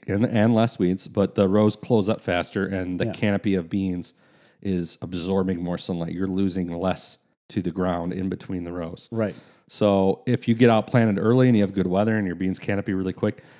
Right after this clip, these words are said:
Speaker 1: you might not see a difference. Some years, thirty inch rows might out yield, but on the average, according to the data, there's a slight advantage to fifteen inch row beans. A, a lot of people went to them in no-till because of the quicker canopy,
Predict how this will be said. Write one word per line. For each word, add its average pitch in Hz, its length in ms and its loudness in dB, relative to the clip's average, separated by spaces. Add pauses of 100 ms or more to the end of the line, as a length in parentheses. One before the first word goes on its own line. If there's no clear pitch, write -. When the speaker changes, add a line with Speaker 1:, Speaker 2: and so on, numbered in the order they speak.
(120)
Speaker 1:
you 104 80 0
might 110 120 6
not 117 160 4
see 175 120 4
a 160 60 6
difference. 87 320 0
Some 113 200 2
years, 120 300 2
thirty 113 260 4
inch 107 160 0
rows 107 220 0
might 101 240 0
out 87 180 -2
yield, 85 280 -4
but 104 200 0
on 123 200 4
the 117 140 6
average, 92 600 0 (420)
according 101 260 2
to - 100 -8
the 90 80 0
data, 85 360 -2 (420)
there's 90 120 -8
a 82 40 -10
slight 90 300 -6
advantage 87 500 -8
to - 80 -18
fifteen - 340 -16
inch 85 180 -16
row 87 100 -10
beans. - 260 -14 (460)
A, 107 240 0
a 110 60 0
lot 127 220 6
of 123 60 2
people 113 280 0
went 104 240 2
to 113 120 -2
them 95 240 2
in 98 240 0
no-till 92 560 -2 (920)
because 87 720 -2 (560)
of 90 120 -6
the - 80 -6
quicker 92 300 -2
canopy, 87 540 -6